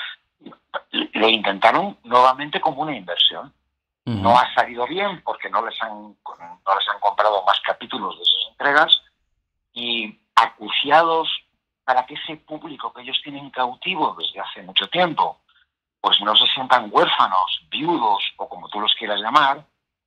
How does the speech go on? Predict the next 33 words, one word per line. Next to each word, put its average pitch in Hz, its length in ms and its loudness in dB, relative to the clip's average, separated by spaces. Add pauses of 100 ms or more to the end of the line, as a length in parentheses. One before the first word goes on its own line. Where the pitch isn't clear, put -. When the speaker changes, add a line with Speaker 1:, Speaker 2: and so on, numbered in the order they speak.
(240)
Speaker 1:
y - 60 -12
lo 170 80 -4
digo 185 220 0
con 107 120 2
todo 104 220 0
el 87 60 -2
respeto, - 380 -4 (120)
¿eh? 113 100 -6
Lo 82 140 -10
de - 160 -20
viudos 101 420 0
de 104 80 -2
Sálvame 104 580 0
Speaker 2:
Sí, 117 260 2
no, 110 180 4
Speaker 1:
y 110 40 -4
Speaker 2:
se - 140 0
Speaker 1:
huérfanos. 113 220 4
Speaker 2:
entiende, 120 220 4
se - 120 -2
entiende 101 360 -2
que 104 100 -2
son 107 160 -2
los 107 80 -2
que 113 60 0
se 101 80 -2
han 110 80 -4
quedado 110 220 4
huérfanos 110 420 2
de 110 80 2
su 107 140 -2
programa, 104 360 2
claro. 101 360 -2